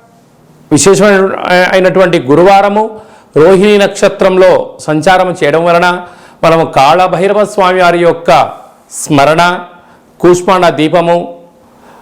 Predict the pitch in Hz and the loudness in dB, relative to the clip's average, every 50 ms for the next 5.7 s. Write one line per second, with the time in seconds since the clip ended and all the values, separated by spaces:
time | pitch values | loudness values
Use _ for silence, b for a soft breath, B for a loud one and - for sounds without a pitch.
0 | b b - - - - - - 151 156 170 165 180 180 180 160 156 165 160 156 | b b -20 -16 -10 -6 -2 0 2 2 4 4 2 2 2 0 -2 -2 -2 0
1 | 151 165 165 165 190 185 180 175 180 - - - - B B B B B B 151 | 0 -2 -2 0 0 0 0 0 -2 -6 -14 -20 -20 B B B B B B 0
2 | 156 170 190 190 185 190 180 180 190 175 - 190 180 175 170 165 - 160 151 156 | 2 2 2 2 2 2 0 0 0 0 0 0 2 2 0 0 0 0 0 0
3 | 156 165 160 156 151 147 - 160 147 147 147 165 160 151 143 113 - - B B | 0 0 -2 -2 -4 -4 -2 -2 -2 0 0 0 2 2 0 -2 -4 -8 B B
4 | B B B B B 151 160 180 196 185 196 202 175 156 156 165 185 196 208 208 | B B B B B 0 0 0 0 0 2 0 2 2 2 2 2 2 0 0
5 | - - 202 185 180 175 175 170 165 147 208 220 214 175 | 0 0 0 0 0 0 -2 -2 -2 0 0 0 0 0